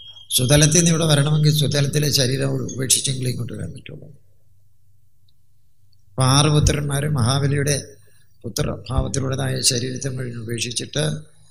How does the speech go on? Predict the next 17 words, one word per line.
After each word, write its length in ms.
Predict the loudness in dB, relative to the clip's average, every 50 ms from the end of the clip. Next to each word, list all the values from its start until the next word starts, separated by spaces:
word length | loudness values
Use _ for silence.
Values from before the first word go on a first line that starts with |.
| -20 -20 -20 -20 -20 -20 -20 -20 -20 -20 -20 -20 -20 -20 -20 -20 -10 -6
കംസൻ 500 | -4 -4 -2 0 2 4 6 6 6 6 4 0 -2 -6 -10 -16 -18 -20 -20 -20 -20 -20 -20 -20 -20 -20 -20 -20 -20 -14 -8
ഏത് 680 | -6 -2 2 4 4 4 4 4 2 -2 -4 -6 -4
വയസ്സില് 920 | -2 0 0 2 4 6 6 6 6 4 4 4 4 2 0 -2 -4 -2
ഏത് 220 | 0 0 2 2 2
ഭാവത്തിലാണോ 680 | 2 2 2 2 2 0 0 -2 -4 -4 -4 -4 -4
അവരെ 200 | -2 -2 -2 -4
കൊന്നത് 480 | -4 -6 -6 -8 -8 -8 -8 -8 -6 -8 -8 -10 -10 -8
ആ 100 | -6 -6
ഭാവത്തിൽ 540 | -4 -4 -6 -4 -4 -4 -4 -6 -6 -6 -4
തന്നെ 140 | -4 -4 -6
വീണ്ടെടുത്തിരിക്കുന്നത്. 760 | -6 -8 -8 -10 -12 -12 -12 -14 -16 -16 -18 -20 -20 -20 -20 -20 -20 -20 -20 -20 -20 -20 -20 -20 -20 -20 -20 -20 -20 -20 -20 -20 -20 -20 -20 -20 -20 -20 -20 -20 -20 -20 -20 -20 -20 -20 -20 -20 -20 -20 -20 -20 -12 -6 -4
എന്നിട്ടാണ് 520 | -2 0 0 0 0 -2 -2 -2 -4 -6 -10 -14 -16 -20 -20 -20 -20 -12 -8
ദേവകി 340 | -6 -6 -6 -6 -6 -6
ദേവിയുടെ 320 | -6 -6 -6 -6 -6 -6 -6
അടുക്കൽ 320 | -6 -6 -8 -8 -10 -10
കൊണ്ടവരെ 400 | -10 -10 -10 -8 -8 -8 -8 -10
കൊടുക്കുന്നത്. 520 | -14 -16 -16 -16 -16 -16 -18 -18 -20 -20